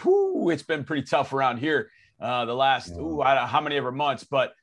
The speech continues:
Speaker 1: hopefully we got some, some news with the Cougars. That was kinda nice to see them get in the Final Four, so I'm sure we'll talk about that a little bit. But, yeah, it's been kinda tough, so hopefully we get it going in the right direction.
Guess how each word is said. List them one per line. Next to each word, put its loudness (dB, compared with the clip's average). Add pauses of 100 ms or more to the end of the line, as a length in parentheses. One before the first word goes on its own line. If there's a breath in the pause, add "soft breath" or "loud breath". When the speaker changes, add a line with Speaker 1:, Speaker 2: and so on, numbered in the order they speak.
(340)
Speaker 1:
hopefully -2
we -4
got 0
some, -8
some -4
news 2
with 2
the -2
Cougars. -2
That 2
was -2
kinda -4
nice -2
to -16
see -10
them -6
get 0
in 0
the -6
Final 2
Four, -4
so -6
I'm -8
sure -6
we'll -2
talk -2
about -2
that 2
a -8
little -6
bit. -8
But, 2 (280 soft breath)
yeah, 2
it's 0
been 4
kinda 8
tough, 4
so -2
hopefully 2
we -4
get 2
it -8
going -2
in -6
the -6
right -2
direction. 0